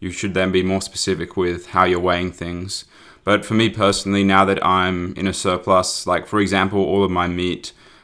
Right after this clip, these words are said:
basically when you cook raw meat, it loses about a third of its moisture content. So I just, um, yeah, calculate my meat now via that. So I don't bother having to, like, weigh everything raw and all that. I just cook it in bulk, and then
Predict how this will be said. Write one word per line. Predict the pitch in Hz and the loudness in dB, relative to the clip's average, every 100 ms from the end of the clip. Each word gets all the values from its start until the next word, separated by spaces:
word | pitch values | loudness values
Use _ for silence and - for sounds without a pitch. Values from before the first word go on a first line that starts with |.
| _ | _
basically | 110 110 120 | 0 2 2
when | 110 117 | 4 6
you | 120 | 4
cook | - - 113 | 2 -2 -2
raw | 104 107 101 | 2 4 4
meat, | 92 98 87 | 4 2 0
it | 92 87 | -6 -4
loses | 95 104 98 - | 0 2 0 -4
about | 87 92 98 | 2 6 6
a | 95 | 4
third | - 92 | 0 0
of | 92 | 0
its | 90 - | -2 -4
moisture | 95 90 - | -4 -4 -4
content. | - 95 92 117 127 - | -2 -2 0 -2 -4 -4
So | - 95 92 90 - - - | 0 2 2 -2 -8 -12 2
I | 92 | 4
just, | 90 95 - - - _ - - | 4 2 0 -4 -8 _ -12 -2
um, | 92 90 87 85 - _ | 0 0 -2 -6 -12 _
yeah, | - 85 | -6 -6
calculate | - 98 95 101 90 87 | 0 2 2 0 -2 0
my | 90 87 85 - | 0 0 0 -4
meat | 90 92 87 | -6 -4 -4
now | 87 85 82 92 | -4 -4 -6 -8
via | - 85 82 | -4 -2 0
that. | 82 78 - | 0 -2 -4
So | - 87 | -6 0
I | 87 | 0
don't | 85 85 | 0 -4
bother | 82 92 90 87 - - - | -2 0 0 -2 -6 -14 0
having | - 90 87 | 2 2 0
to, | 98 | 0
like, | 92 92 - | 4 4 4
weigh | 90 95 | 2 2
everything | 92 92 90 - 92 85 | 4 2 0 -4 -6 -2
raw | 90 92 90 | 0 0 0
and | 87 | -2
all | 85 | 0
that. | 87 85 | 2 2
I | |
just | 85 90 | 0 -4
cook | - 95 | -4 -2
it | 95 | -2
in | 92 87 | -4 -2
bulk, | 90 87 85 | -2 -2 -2
and | 90 | -4
then | 87 87 | -4 -4